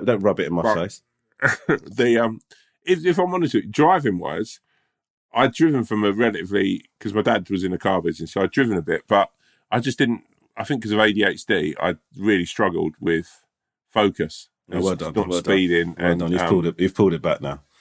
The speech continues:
Speaker 2: I also, I think as well, like, without being, I was a bit nerdy in the sense that people around me were always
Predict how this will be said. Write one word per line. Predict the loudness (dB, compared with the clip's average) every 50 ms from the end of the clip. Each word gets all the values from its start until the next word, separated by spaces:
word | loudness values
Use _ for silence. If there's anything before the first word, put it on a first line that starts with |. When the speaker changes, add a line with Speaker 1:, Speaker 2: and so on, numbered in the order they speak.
| _ _ _ _ _ _ -6
Speaker 2:
I | -4 -2
also, | -2 0 2 2 2 2
I | 2 2
think | 0 -2 -2 -2
as | -4 0 2
well, | 4 4 4 4
like, | 4 2 2 2
without | 2 2 2 2 2
being, | 2 2 2 2 0 -6 -6 0
I | 2 2
was | 2 2 2
a | 0
bit | 0 2 2
nerdy | 2 4 4 4 4 4 2 2 0
in | 0 0
the | 0
sense | 2 2 0 0 0 -2 0
that | 2 2 2 0 _ 0
people | 2 2 2 4 2
around | 2 4 4 2 2 2 2
me | 2 2
were | 4 4 6 6
always | 4 4 4 2 2 0 0 -4 -8 -10 -10 -12